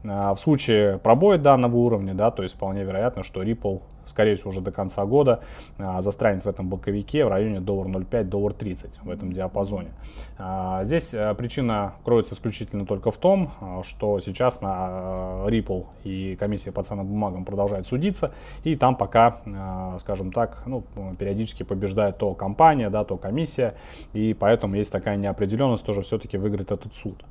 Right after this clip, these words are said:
Вот. Ну, естественно, если Ripple его выиграет, это будет сразу большой импульс в район, а, доллар шестьдесят, доллар семьдесят, да, возможно, даже и выше. Ну и, соответственно, если победит комиссия по ценным бумагам, а, то, а, курс криптовалюты пойдёт вниз. Так, ну и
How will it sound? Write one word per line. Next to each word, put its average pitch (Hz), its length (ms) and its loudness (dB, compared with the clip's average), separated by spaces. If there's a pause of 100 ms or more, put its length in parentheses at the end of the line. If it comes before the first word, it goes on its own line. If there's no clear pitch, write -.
(380)
Вот. 92 260 -4
Ну, 135 40 4
естественно, 117 400 2
если 98 180 -4
Ripple 104 300 0
его 101 140 2
выиграет, 95 400 -2
это 95 160 -4
будет 92 180 -4
сразу 92 480 -2
большой 95 460 -2
импульс - 280 -8
в - 60 -2
район, 95 320 0 (180)
а, 92 280 -10
доллар 98 340 0
шестьдесят, 95 460 -4
доллар 101 240 2
семьдесят, 175 440 0
да, 110 140 4
возможно, 95 400 0
даже 95 280 -2
и - 20 4
выше. 165 340 0 (340)
Ну 160 60 -2
и, 165 80 2
соответственно, 123 440 2
если 95 120 -6
победит 101 380 -2
комиссия 101 380 -2
по 113 120 -4
ценным 98 300 -2
бумагам, 160 500 2 (160)
а, 92 300 -4
то, 117 400 0
а, 87 560 -10 (100)
курс 104 300 -4 (180)
криптовалюты 98 560 -6
пойдёт 92 380 -6 (500)
вниз. 101 400 -2 (1160)
Так, - 180 2
ну 156 160 2
и 139 200 2